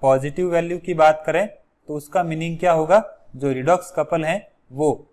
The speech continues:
एच प्लस एच टू कपल से वीकर रिड्यूसिंग एजेंट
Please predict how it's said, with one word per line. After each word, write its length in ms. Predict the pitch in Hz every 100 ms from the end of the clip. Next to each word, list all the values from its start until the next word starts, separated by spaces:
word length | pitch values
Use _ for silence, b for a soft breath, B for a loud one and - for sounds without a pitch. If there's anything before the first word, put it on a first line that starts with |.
| _
एच 200 | 127 131
प्लस 400 | - 180 214 208 -
एच 220 | 139 - -
टू 80 | 180
कपल 360 | 151 139 156
से 200 | 147 196 240 - 120
वीकर 580 | 117 139 156 196 214 175
रिड्यूसिंग 520 | 143 143 147 156 160
एजेंट 360 | 127 131 220